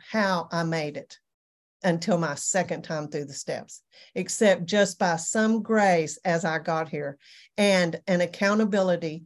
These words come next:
to a sponsor that kept me abstinent. I, it wasn't that I was relieved of anything. I beget-, fortunately,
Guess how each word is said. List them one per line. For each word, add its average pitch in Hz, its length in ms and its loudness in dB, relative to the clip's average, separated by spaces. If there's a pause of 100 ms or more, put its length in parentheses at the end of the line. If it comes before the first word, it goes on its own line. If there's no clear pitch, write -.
(360)
to 208 420 2
a 185 140 4
sponsor 175 800 -4 (220)
that - 160 2
kept 180 220 2
me 165 200 -2
abstinent. 156 720 -6 (460)
I, 220 320 6
it 240 160 8
wasn't 254 360 6
that 190 120 2
I 202 140 2
was 170 180 0
relieved 165 520 -2
of 160 140 0
anything. 151 540 -8 (100)
I 185 140 2
beget-, 190 480 -2
fortunately, 175 1120 2